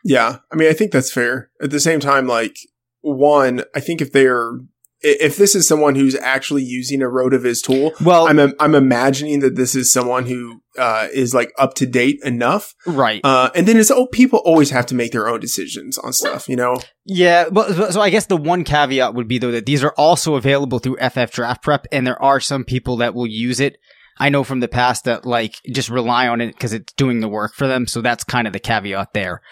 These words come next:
Speaker 1: Yeah,
Speaker 2: So the
Speaker 1: that's fair.
Speaker 2: RotoViz people, I'm sure they know, but there's some people who, like, the draw to the tool is that it's all set up and the work's been done for them. So for that reason. So to finish out, oh, but I did like the point about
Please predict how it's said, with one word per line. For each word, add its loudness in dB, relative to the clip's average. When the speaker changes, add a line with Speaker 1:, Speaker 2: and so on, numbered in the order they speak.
Speaker 1:
Yeah, -2
Speaker 2:
So 2
the 4
Speaker 1:
that's 4
fair. 6
Speaker 2:
RotoViz 2
people, 0
I'm -2
sure -2
they -2
know, -2
but -6
there's -4
some -2
people -2
who, -4
like, -6
the -2
draw 0
to -8
the -6
tool -6
is -8
that -4
it's -8
all -2
set -2
up -2
and -4
the -4
work's -4
been -4
done -2
for -4
them. 0
So -4
for -2
that 0
reason. -10
So 0
to -4
finish -4
out, 0
oh, 6
but 2
I 4
did 4
like 2
the -6
point 0
about 0